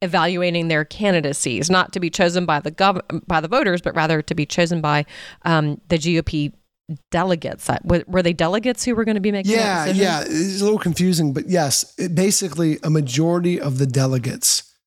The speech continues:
Speaker 2: could decide whether or not a candidate could qualify to run. So it would give the final power in deciding who could be a Republican, who could be a, who could qualify to, re-,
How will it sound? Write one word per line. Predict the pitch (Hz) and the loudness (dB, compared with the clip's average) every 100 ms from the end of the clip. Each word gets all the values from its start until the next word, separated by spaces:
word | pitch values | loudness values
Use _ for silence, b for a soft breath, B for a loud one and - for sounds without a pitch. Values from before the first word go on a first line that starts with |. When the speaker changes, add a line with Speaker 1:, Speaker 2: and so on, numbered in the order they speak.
| _ | _
Speaker 2:
could | - | -2
decide | 147 135 151 139 131 | 0 2 0 0 0
whether | 139 139 139 | 0 0 2
or | |
not | 131 127 123 - - b b _ | 2 2 0 -2 -6 b b _
a | 143 | -6
candidate | - 156 143 131 - | 0 0 2 -2 -2
could | 143 | -4
qualify | - 147 135 123 131 | 0 0 0 0 0
to | 123 | 2
run. | 127 127 139 B B B - | 0 0 -6 B B B -4
So | - | 0
it | 180 | 0
would | 160 | 0
give | 139 190 | 0 0
the | 160 | 0
final | 135 - 170 185 196 180 | -4 -2 0 2 0 -2
power | - - 175 160 131 123 - B B _ | -4 -2 0 2 0 -2 -8 B B _
in | 156 147 | 0 2
deciding | 135 160 156 | 2 0 -2
who | 113 170 | 0 0
could | 160 139 | 0 0
be | 151 | 0
a | |
Republican, | 139 135 127 147 147 143 | 0 0 0 0 0 2
who | 143 | 2
could | 160 139 | 2 0
be | 151 | 0
a, | |
who | - 139 | 0 0
could | 147 143 | 0 0
qualify | 175 175 170 160 | 0 2 2 0
to, | |
re-, | 147 139 | 2 0